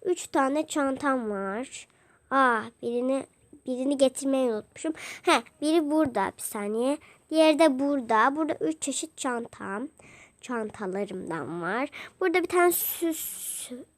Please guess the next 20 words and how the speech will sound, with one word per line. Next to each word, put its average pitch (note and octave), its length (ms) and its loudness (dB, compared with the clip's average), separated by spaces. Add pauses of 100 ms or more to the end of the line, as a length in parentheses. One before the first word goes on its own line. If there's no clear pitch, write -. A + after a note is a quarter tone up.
(160)
bir B3 60 -8
şey B3+ 380 4
var. G3 300 0 (640)
Bunu D4 100 2
oraya, C4+ 360 2
buraya A#3+ 160 -2
koydum. A#3 640 -10 (100)
Aman, C#4+ 340 2 (280)
ne D#4 200 2
diyorum A#3+ 380 2
ya. G#3+ 220 -2 (600)
Ee, B3 360 6
burada E4 640 8
işte E4+ 360 2
şeylerim D4+ 520 4
falan C#4 500 -2
var. G3+ 220 -2 (340)
Burada E4 540 4
küçük - 240 -10
şeyim C#4+ 560 0